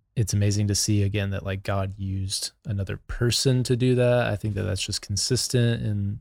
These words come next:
in Scripture. Yes, the Holy Spirit convicts us, but, like, often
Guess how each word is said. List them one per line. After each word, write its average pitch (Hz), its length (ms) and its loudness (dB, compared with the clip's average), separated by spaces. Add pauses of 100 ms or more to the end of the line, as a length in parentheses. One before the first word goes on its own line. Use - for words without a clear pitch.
(160)
in 104 100 -2
Scripture. - 460 2
Yes, 123 280 2
the 117 100 -2
Holy 113 160 2
Spirit 110 400 -2 (480)
convicts 101 480 2
us, 127 200 4
but, 98 260 -4 (520)
like, 95 300 0 (340)
often 104 720 0